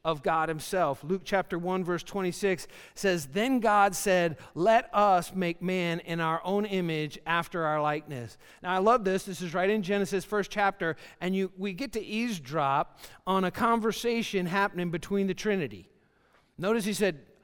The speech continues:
he's not talking about himself, "Let me make man in my image. Let us." Father, Son, Holy Spirit. Coexistent, co-equal,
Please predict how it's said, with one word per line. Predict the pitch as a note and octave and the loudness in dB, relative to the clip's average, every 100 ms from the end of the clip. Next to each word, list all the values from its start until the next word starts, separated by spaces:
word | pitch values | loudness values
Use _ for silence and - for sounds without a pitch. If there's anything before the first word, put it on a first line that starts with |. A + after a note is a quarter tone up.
| _ | _
he's | E3 F3+ | -4 0
not | G3+ | 0
talking | - G3 F#3+ | 4 2 2
about | F3+ F3+ | 2 2
himself, | E3+ G3 D#3+ | 2 0 0
"Let | C3+ F#3+ F3+ | 2 0 0
me | E3+ F#3+ G3+ F3+ C#3+ D3+ - - _ _ _ | 0 2 2 0 -2 -8 -12 -20 _ _ _
make | D#3 F3 E3+ E3+ | -2 0 0 0
man | F3+ E3+ | 0 -2
in | E3+ E3 | -2 -2
my | E3 E3+ F3 G3 | 0 0 0 -2
image. | D#3+ D#3 D3 C#3+ D3+ | -4 -4 -2 -4 -2
Let | F3 F#3 - | 0 0 2
us." | D#3+ A#2 - - | 0 0 -8 -18
Father, | - - E3 F#3+ G#3 A3+ G3 - - | -12 -2 2 4 4 2 0 -12 -14
Son, | - - F#3+ D#3+ D3+ D#3+ - _ | -8 -2 0 0 -2 -6 -10 _
Holy | - - F3+ F3 F3 | -18 -4 -2 0 -2
Spirit. | - - D3 A#2 - _ _ _ _ _ _ _ _ _ | -6 -4 -4 -4 -10 _ _ _ _ _ _ _ _ _
Coexistent, | - G#3 G#3+ G#3 E3 F#3 - F#3 F3 - | -4 4 4 4 4 2 2 -4 -4 -8
co-equal, | - G#3 A3 F#3+ F#3 - E3+ | -2 0 2 0 -4 -4 -4